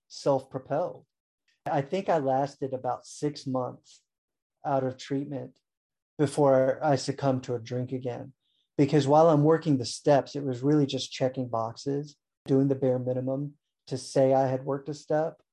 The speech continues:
without really thoroughly doing anything. I was still much more fascinated by the neuroscience and even the physiological science of, like, I mean, I can still tell you what happens in the body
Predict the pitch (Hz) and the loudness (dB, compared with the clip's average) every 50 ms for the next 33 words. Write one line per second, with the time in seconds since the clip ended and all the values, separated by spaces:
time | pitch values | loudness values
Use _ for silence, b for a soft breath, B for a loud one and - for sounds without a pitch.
0 | _ _ _ _ _ _ _ _ _ - - 165 151 156 170 156 139 123 156 151 | _ _ _ _ _ _ _ _ _ -10 -8 -6 -2 0 2 2 2 2 0 0
1 | 147 135 131 131 - 139 131 127 127 127 120 123 123 131 135 _ _ _ _ _ | 0 0 -2 -4 -2 -2 0 0 0 -2 -2 -6 -10 -16 -20 _ _ _ _ _
2 | _ _ _ _ _ _ _ _ _ _ _ _ _ 151 147 139 135 131 127 127 | _ _ _ _ _ _ _ _ _ _ _ _ _ -2 -2 0 0 -2 -2 -4
3 | 127 127 120 - - 131 120 120 _ _ _ _ _ _ _ _ _ _ _ _ | -4 -6 -8 -12 -16 -20 -20 -20 _ _ _ _ _ _ _ _ _ _ _ _
4 | _ _ _ - 156 147 147 143 143 135 - - - 165 156 147 139 139 139 135 | _ _ _ -6 -2 0 0 0 0 -2 -4 -6 -2 0 0 0 0 0 -2 -4
5 | - - 147 143 135 131 - - 131 127 123 - - - 135 127 127 123 123 123 | -4 -6 -6 -4 -4 -4 -4 -4 -4 -4 -4 -8 -10 -10 -8 -8 -8 -8 -8 -10
6 | 117 117 120 123 _ _ _ _ _ _ _ _ _ _ _ - 127 127 127 123 | -10 -10 -12 -16 _ _ _ _ _ _ _ _ _ _ _ 0 2 2 2 2
7 | 135 127 127 127 135 147 151 143 - - 117 117 123 135 - - - - - - | 2 0 2 4 4 4 2 0 -2 -4 -8 -8 -10 -12 -16 -20 -20 -20 -20 -20
8 | _ _ _ _ _ _ _ _ - 156 170 147 143 139 139 139 147 139 127 123 | _ _ _ _ _ _ _ _ -6 -2 0 2 4 4 4 2 2 0 0 0
9 | - - 139 131 139 135 123 113 117 117 127 127 - - 127 120 113 - - 120 | -2 -2 -4 -2 0 0 0 0 0 -2 -2 -4 -4 -6 -8 -8 -8 -6 -6 -6
10 | 120 131 139 135 - - - 135 123 120 123 139 143 - 139 131 131 131 131 147 | -6 -6 -8 -12 -12 -12 -12 -10 -8 -6 -8 -8 -6 -4 -4 -2 0 0 0 0
11 | 147 147 131 - - 156 147 143 - 143 131 131 135 131 131 131 127 135 - - | -2 -4 -6 -4 -4 -4 -4 -2 0 2 2 2 2 0 -4 -10 -12 -12 -16 -20
12 | _ _ _ _ _ _ _ _ _ - 139 135 143 165 - - - - 139 139 | _ _ _ _ _ _ _ _ _ -4 0 2 2 2 2 0 0 0 2 2
13 | 143 - 135 127 117 127 127 123 117 120 120 117 123 131 135 135 | 2 0 -2 -4 -4 -4 -6 -6 -6 -4 -4 -4 -4 -4 -6 -8